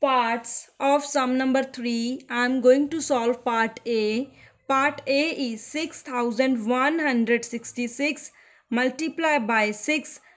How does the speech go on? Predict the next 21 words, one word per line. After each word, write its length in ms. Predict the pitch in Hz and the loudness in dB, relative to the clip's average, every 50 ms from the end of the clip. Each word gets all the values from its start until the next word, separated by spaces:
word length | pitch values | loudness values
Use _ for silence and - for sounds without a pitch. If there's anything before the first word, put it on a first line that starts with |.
| _ _ - | _ _ -2
multiply 720 | 240 254 254 254 254 302 294 - - 302 294 285 285 285 | 0 2 0 0 0 -2 -4 -4 0 2 4 4 4 2
by 420 | 226 208 247 247 262 294 349 349 - - - - _ - _ 233 | 2 0 0 2 2 0 0 -2 -8 -18 -20 -20 _ -18 _ -14
zero. 540 | 196 180 208 254 247 247 233 196 - - - _ _ _ _ _ _ _ _ _ _ _ _ _ _ _ _ _ _ _ _ _ _ _ _ _ _ _ _ _ _ _ _ _ _ _ _ _ _ | -6 -2 0 2 2 2 0 -2 -4 -6 -14 _ _ _ _ _ _ _ _ _ _ _ _ _ _ _ _ _ _ _ _ _ _ _ _ _ _ _ _ _ _ _ _ _ _ _ _ _ _
When 260 | 220 247 269 277 277 | 2 4 4 4 4
we 120 | 294 359 | 4 4
multiply 680 | 339 311 277 254 254 240 - 294 277 240 320 311 302 302 302 | 4 4 4 4 2 0 -2 -4 -4 0 2 4 4 4 4
any 280 | 302 269 269 277 330 330 | 4 2 2 2 4 4
number 360 | 302 285 277 254 247 269 269 | 4 4 4 4 4 4 2
by 220 | 233 269 277 269 | 4 4 4 2
zero, 320 | 262 208 220 240 233 240 254 | 2 0 0 2 4 4 4
we 220 | 254 220 262 269 | 4 2 0 0
will 200 | 240 277 294 285 | 0 0 -2 0
get 400 | 233 247 254 254 262 262 - - - - - _ _ _ _ _ _ _ _ 185 | 2 4 4 4 2 0 -4 -14 -20 -20 -20 _ _ _ _ _ _ _ _ -2
zero 300 | 196 240 262 262 285 294 | 0 2 4 6 6 6
in 140 | 302 294 277 | 6 2 2
answer. 420 | 247 214 208 202 - - 220 214 | 0 0 -2 -6 -6 -6 -6 -6
जब 260 | 190 185 240 240 202 214 | 0 0 0 0 2 2
भी 120 | 269 285 | 2 2
हम 180 | 294 294 294 277 | 4 4 2 2
ज़ीरो 420 | 202 208 240 233 247 254 277 285 285 285 | 2 2 0 0 4 6 6 6 4 4
को 220 | - 247 233 240 | 2 4 4 4